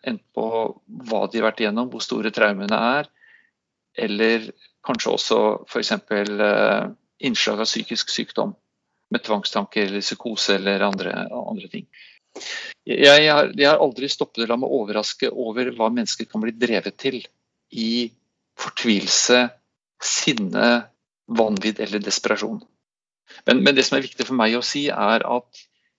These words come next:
det å ha ulike tanker er ikke nødvendigvis farlig, og det er ikke ulovlig, og det er ikke nødvendigvis, eh, en sk-, altså det bør ikke være skambelagt heller nødvendigvis. Men hvis du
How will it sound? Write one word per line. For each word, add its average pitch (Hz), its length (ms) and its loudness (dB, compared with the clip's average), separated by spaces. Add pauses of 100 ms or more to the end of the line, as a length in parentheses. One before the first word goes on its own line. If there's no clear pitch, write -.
(200)
det 107 180 2
å - 80 0 (140)
ha 107 340 0 (240)
ulike 113 400 -8
tanker 120 540 -4
er 101 260 -2
ikke - 160 -12
nødvendigvis 110 540 -2
farlig, 123 340 4
og - 80 -6
det 110 80 2
er 104 160 2
ikke 113 180 0 (140)
ulovlig, 120 460 0 (580)
og 117 160 -2
det 120 80 8
er 98 160 4
ikke 110 160 -6
nødvendigvis, 107 340 -2 (140)
eh, 104 640 2 (460)
en 120 80 4
sk-, - 240 -4
altså 120 160 0
det 117 80 0
bør 107 160 0
ikke 110 160 0
være 120 80 -2
skambelagt 113 600 0
heller 110 180 -2
nødvendigvis. 117 800 -2 (600)
Men 120 320 2
hvis 113 240 -4
du 123 280 0